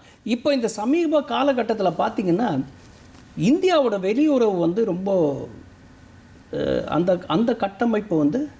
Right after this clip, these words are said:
ரொம்ப ஸ்ட்ராங்கா இருக்கு. இப்ப, அஹ், கிட்டத்தட்ட ஒரு இருபது நாடுகளே நம்ம பாரத பிரதமருக்கு ஹையஸ்ட் ஹானர் கொடுத்துருக்காங்க,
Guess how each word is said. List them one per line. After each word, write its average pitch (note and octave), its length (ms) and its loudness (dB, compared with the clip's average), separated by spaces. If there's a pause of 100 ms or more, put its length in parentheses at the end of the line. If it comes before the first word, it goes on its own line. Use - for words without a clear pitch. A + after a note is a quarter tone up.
(720)
ரொம்ப C4 300 2
ஸ்ட்ராங்கா B3+ 680 0
இருக்கு. E3+ 280 -2 (260)
இப்ப, F3 500 0 (120)
அஹ், D3+ 360 2
கிட்டத்தட்ட G3 460 -2
ஒரு A#3+ 220 2
இருபது A#3 360 2
நாடுகளே A#3+ 840 0 (640)
நம்ம G3+ 280 0 (640)
பாரத A#3 300 2
பிரதமருக்கு G#3+ 880 0 (100)
ஹையஸ்ட் B3 600 0
ஹானர் G#3+ 380 2
கொடுத்துருக்காங்க, D3 520 -2